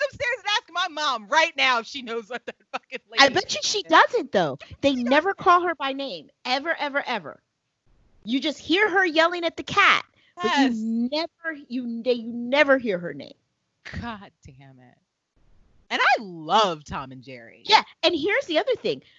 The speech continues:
Speaker 2: Funny enough, she was intended to be the maid. It was never actually her house. So she was the, the black housekeeper for some white family that apparently owned Tom.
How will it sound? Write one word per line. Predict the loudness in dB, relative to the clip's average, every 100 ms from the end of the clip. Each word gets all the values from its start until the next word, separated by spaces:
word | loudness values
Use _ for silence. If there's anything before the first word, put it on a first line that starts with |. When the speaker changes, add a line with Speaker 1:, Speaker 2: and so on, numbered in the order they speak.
| _
Speaker 2:
Funny | 0 0 2
enough, | 2 4 2 _ _
she | -2 2 4
was | 4
intended | 2 -4 -4 -4
to | -2
be | -2
the | -2
maid. | -2 2 4 4 0 -10 -2
It | 0
was | 2 2
never | 4 6 4 4
actually | 2 0 -4 -6
her | 2 4
house. | 4 2 2 0 -10 -20
So | -12 -10
she | -4 -4
was | -4 -6 -6
the, | -4 -4 -6 -12
the | -2 -2
black | 0 2 4 4 -2 _ -10
housekeeper | 0 0 0 -8 -8 -4 -4 -4 -14 _
for | -4
some | 2 2 4
white | 0 0
family | -2 -2 -2 -2
that | -2
apparently | -2 -2 0 -2 -4
owned | -4 -4 -4
Tom. | 0 0 0